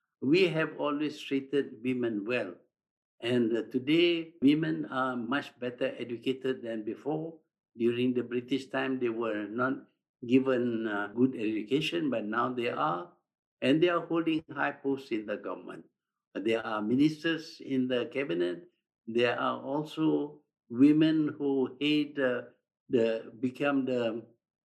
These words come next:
chief secretary of various ministries and all that. But of course, their numbers are not as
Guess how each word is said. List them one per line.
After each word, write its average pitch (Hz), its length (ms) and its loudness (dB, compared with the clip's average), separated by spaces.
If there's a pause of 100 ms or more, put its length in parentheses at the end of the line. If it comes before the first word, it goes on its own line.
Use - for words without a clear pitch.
chief 170 300 6
secretary 151 680 0
of 127 220 -6
various 143 440 0
ministries 127 760 -4
and 95 180 -12
all 90 160 -10
that. - 140 -18 (640)
But 147 240 2
of 156 160 -6
course, - 460 -8 (340)
their 127 160 2
numbers 143 500 2
are 113 120 -10
not 113 260 -2
as - 460 -14